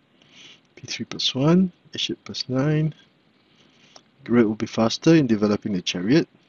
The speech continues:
and black will counter very agilely, uh, very versatilely. Ver-, ver-, eh, this is ver-, uh, with much versatility with this, uh, by retreating the cannon.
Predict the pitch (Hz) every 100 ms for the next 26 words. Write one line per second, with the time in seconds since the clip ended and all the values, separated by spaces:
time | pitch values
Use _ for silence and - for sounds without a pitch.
0 | _ _ _ _ _ - _ 151 165 135
1 | 113 104 - 107 - 104 107 87 101 -
2 | 117 123 131 - - _ - 107 104 110
3 | 104 - - 107 107 117 101 - 117 107
4 | 117 110 104 117 107 123 - 107 - _
5 | _ - - - - - 120 113 _ -
6 | 107 107 - 127 - 117 - - 135 135
7 | - 156 143 113 - 117 113 - - _
8 | _ _ _ _ _ - 110 104 98 110
9 | 104 - 104 110 101 - 104 87